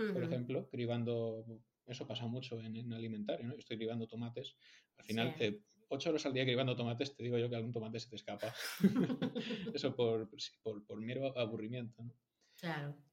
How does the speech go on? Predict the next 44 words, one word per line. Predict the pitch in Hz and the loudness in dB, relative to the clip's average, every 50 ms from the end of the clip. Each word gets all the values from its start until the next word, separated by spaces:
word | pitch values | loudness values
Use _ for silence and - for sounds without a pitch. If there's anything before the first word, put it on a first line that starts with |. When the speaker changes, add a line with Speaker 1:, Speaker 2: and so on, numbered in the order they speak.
| _ - | _ -2
Speaker 1:
Y | 135 127 127 127 123 123 123 123 120 120 120 | 0 2 2 2 2 4 4 4 4 4 4
al | 120 120 | 4 2
final | 123 123 131 135 | 2 0 0 0
se | 131 127 | 0 0
intenta | 120 131 135 131 135 | -2 0 0 0 0
implementar | 131 127 127 127 120 123 120 | 0 0 0 -2 0 0 0
métodos | 120 123 139 139 135 123 123 120 120 | 0 2 0 2 2 2 2 4 2
de | 117 | 2
control | 117 117 113 113 110 | 0 -2 -2 -4 -4
de | 113 | -6
personal, | 113 110 - 135 139 120 117 | -6 -6 -4 -2 -2 -2 -2
de | 117 110 | -2 -4
relevo, | 104 110 113 131 123 123 123 117 | -4 -4 -2 -2 -2 0 0 -2
de | 117 | -2
gente, | 117 - 139 139 135 - 135 135 | -2 -4 -4 -4 -2 -4 -4 -2
pero | 135 123 117 117 117 113 - - | -2 0 0 0 0 -2 -4 -6
a-, | - - - - | -10 -10 -8 -6
al | - 120 117 | -6 -4 -2
final | 147 143 - | -2 -4 -2
siempre | - 180 170 | -2 -2 -4
está | 151 - - 123 | -2 -2 -2 -2
el | 113 | -2
fallo | - 127 127 127 | 0 0 0 0
humano | 127 127 131 147 156 | 0 0 -2 -2 -4
porque | 143 127 113 110 | -4 -4 -6 -6
la-, | 110 107 120 | -8 -6 -6
oye, | 135 123 113 | -4 -4 -4
las | 110 117 117 - | -2 -4 -4 -4
personas | - 113 110 143 151 165 156 | -4 -6 -4 -2 -2 -2 0
no | 147 143 | 0 0
hemos | 143 135 123 | 2 2 0
nacido | 113 107 - - 131 127 113 104 | 0 -2 -2 -4 -6 -4 -4 -2
para | - 117 107 104 104 104 | -2 -2 -2 -2 -4 -4
cribar | 107 107 107 107 107 | -4 -4 -4 -6 -8
tomates, | - - 107 120 - _ - - _ _ _ _ _ _ _ _ _ - | -12 -14 -14 -14 -14 _ -20 -20 _ _ _ _ _ _ _ _ _ -12
ni | 127 123 120 | -10 -8 -6
cribar | 123 120 123 - - | -4 -4 -2 0 2
<laughs> | |
muchos | 175 147 - 143 135 | 2 2 2 0 -4
tipos | - 135 117 123 120 110 | -4 -4 -2 -2 -2 -2
de, | 214 107 107 107 - | -2 -4 -4 -6 -8
de | - - 180 | -6 -2 0
cosas. | 165 - - - - 285 - - 320 - - 294 - - - - | 0 0 2 4 4 4 4 6 4 4 4 2 0 -2 -2 -2
Speaker 2:
<laughs> | 269 262 - 285 - - 277 254 - - 233 - - - | -2 0 2 0 0 2 0 -2 -2 -4 -8 -10 -12 -14